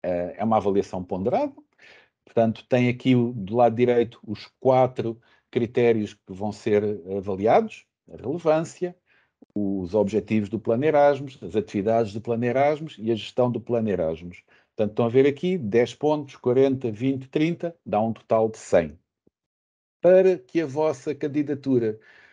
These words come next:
seja aprovada, tem que ter pelo menos setenta pontos no total. E ainda, eh, pelo menos metade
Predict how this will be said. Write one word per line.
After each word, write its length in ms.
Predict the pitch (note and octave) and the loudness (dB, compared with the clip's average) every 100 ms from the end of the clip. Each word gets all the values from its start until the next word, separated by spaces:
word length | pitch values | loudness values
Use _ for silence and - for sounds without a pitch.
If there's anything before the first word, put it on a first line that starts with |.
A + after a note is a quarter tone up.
| _ - | _ -18
seja 480 | - C3 B2+ C3 - | 0 2 4 0 -2
aprovada, 800 | A#2+ C3 B2+ B2 G#2 F#2 F2+ F#2 _ _ _ _ | -6 -4 -2 0 0 0 -4 -8 _ _ _ _
tem 220 | B2+ C3 | 0 0
que 100 | C3 | -2
ter 460 | - B2+ A#2+ G#2+ G#2 _ _ _ _ _ _ _ | -4 2 4 4 -2 _ _ _ _ _ _ _
pelo 240 | - F3+ E3 | 2 2 2
menos 480 | D3+ D#3 E3 - _ _ | -2 -6 -10 -16 _ _
setenta 480 | - - D#3 C3 C3 | -20 -6 -4 -2 -4
pontos 380 | C3 C#3 C3 | -2 -4 -4
no 120 | A2+ G#2+ | -12 -14
total. 480 | _ - D#2 - _ _ _ _ _ _ _ _ _ _ _ _ | _ -8 -8 -10 _ _ _ _ _ _ _ _ _ _ _ _
E 160 | F3+ G3 | 0 2
ainda, 500 | C#3+ D#3 D#3+ E3 E3 _ _ _ _ _ _ | 0 -4 -8 -10 -12 _ _ _ _ _ _
eh, 220 | - B2 B2+ | -4 -2 -2
pelo 340 | - D#3+ D#3 | 0 2 2
menos 460 | D3 D3+ D#3 D#3 - | 2 0 -2 -6 -10
metade 880 | - B2+ C#3+ C#3 D3 C#3+ D3+ C#3+ D#3+ | -4 0 0 0 0 4 4 2 -8